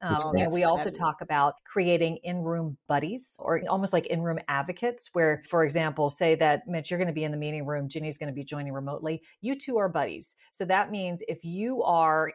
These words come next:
Speaker 2: in the meeting and something comes up and you're like, "Oh, Ginny hasn't weighed in in a while," it would be your responsibility to be like, "Hey, can we bring Ginny into the conversation here? I think that she'd have a unique perspective."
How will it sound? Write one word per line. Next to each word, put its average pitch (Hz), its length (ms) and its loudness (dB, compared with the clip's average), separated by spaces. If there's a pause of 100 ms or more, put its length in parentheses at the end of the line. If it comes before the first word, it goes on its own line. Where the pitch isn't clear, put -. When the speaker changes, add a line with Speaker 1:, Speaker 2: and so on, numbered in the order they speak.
Speaker 2:
in 202 200 -4
the 226 80 -2
meeting 147 500 -6 (380)
and 175 240 0
something 180 300 0
comes 170 260 -2
up 160 220 4
and 156 120 -2
you're 147 100 -2
like, 143 180 -2
"Oh, 180 180 -2
Ginny 170 300 -6
hasn't 156 260 -8
weighed 143 180 -8
in 151 140 -8
in 147 60 -6
a 139 80 -6
while," 127 300 -4 (200)
it 208 120 6
would 202 120 6
be 190 80 0
your 180 260 4
responsibility 143 880 -2
to 131 60 -8
be 143 100 -2
like, 147 180 0
"Hey, 254 160 4
can 247 220 0
we 294 100 2
bring 330 280 -2
Ginny 277 240 2
into 262 160 2
the 262 80 -6
conversation 240 580 0
here? 226 140 2
I 202 80 0
think 190 180 -8
that 175 160 -2
she'd 180 180 -6
have 170 160 -2
a 160 60 -4
unique 156 340 -6
perspective." - 640 -10